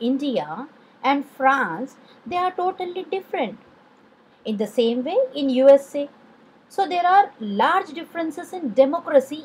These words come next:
in each country. Thus, we can say that in every country, according to their social, cultural, and political, there are different forms from each other.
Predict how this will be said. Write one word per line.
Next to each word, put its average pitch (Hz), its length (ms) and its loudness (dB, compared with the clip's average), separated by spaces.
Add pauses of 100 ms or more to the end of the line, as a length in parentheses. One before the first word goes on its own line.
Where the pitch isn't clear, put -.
in 285 160 -6 (120)
each 320 300 -10
country. 208 400 -4 (720)
Thus, 294 480 2
we 247 140 -4
can 277 220 -6
say 392 320 -2
that 180 340 -6
in 277 240 -8
every 269 380 -4
country, 214 520 -6
according 254 420 0
to 269 140 -2
their 240 180 4
social, 311 680 -10 (260)
cultural, 285 680 0 (340)
and 330 280 -8
political, 311 760 -4 (240)
there 311 160 0
are 330 140 -2
different 359 520 -8
forms 277 360 2 (400)
from 302 240 0 (100)
each 311 300 -4
other. 185 220 0